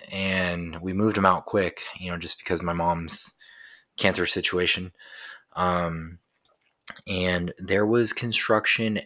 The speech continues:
every, literally every block we drove down was new construction happening. It was apartments, <laughs> it was office buildings, it was insane.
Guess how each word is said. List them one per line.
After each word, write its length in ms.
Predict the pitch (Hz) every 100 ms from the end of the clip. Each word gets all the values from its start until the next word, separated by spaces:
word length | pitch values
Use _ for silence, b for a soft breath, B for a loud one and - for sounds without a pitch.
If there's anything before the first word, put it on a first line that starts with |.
| _
every, 320 | 95 95 95 90
literally 680 | 101 110 120 123 117 117 -
every 300 | 104 107 95
block 540 | 95 95 85 - 80
we 120 | 80 90
drove 380 | 90 85 82
down 380 | 85 80 76 78 _ _ -
was 260 | 92 87 -
new 240 | 95 98 90
construction 640 | - 82 90 85 - 80
happening. 520 | 82 76 76 69 92 - B B B
It 180 | 92 87
was 220 | 87 82
apartments, 760 | 69 - - 107 95 98 92 -
<laughs> 60 | 104
it 180 | 95
was 160 | 120 90 -
office 380 | 90 90 90 -
buildings, 480 | 95 87 87 85 -
it 160 | 98 90
was 240 | 95 -
insane. 720 | - 101 95 - 95 82 80